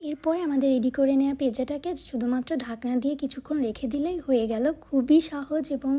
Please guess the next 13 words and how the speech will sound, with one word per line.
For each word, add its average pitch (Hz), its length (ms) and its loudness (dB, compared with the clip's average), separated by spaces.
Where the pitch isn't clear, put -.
মজাদার 226 580 -4
গরিবের 285 500 4
পিৎজা। 247 420 2
এক-, - 200 -10
খুব 247 200 -4
কম 262 200 4
সময়ে 285 360 0
এবং 302 180 0
খুব 285 160 -4
সহজে 269 360 -2
বানিয়ে 247 300 0
ফেললাম 311 320 0
না? 466 140 -6